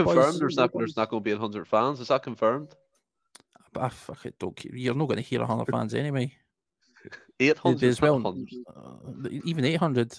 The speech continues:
Speaker 2: they'd be as well no standing up.
Speaker 1: <laughs>
Speaker 2: The, the,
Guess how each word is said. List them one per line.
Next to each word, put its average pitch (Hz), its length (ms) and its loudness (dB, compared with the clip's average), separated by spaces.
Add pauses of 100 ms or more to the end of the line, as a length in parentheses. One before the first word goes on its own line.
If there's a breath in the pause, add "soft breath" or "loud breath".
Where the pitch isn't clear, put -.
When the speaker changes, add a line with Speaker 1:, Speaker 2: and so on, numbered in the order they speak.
(100)
Speaker 2:
they'd 127 140 0
be 139 80 2
as 127 100 2
well 160 140 2
no 127 140 0
standing 143 340 -4
up. - 100 -4 (720 loud breath)
Speaker 1:
<laughs> 139 180 -8
Speaker 2:
The, 147 460 -2 (180)
the, 151 540 6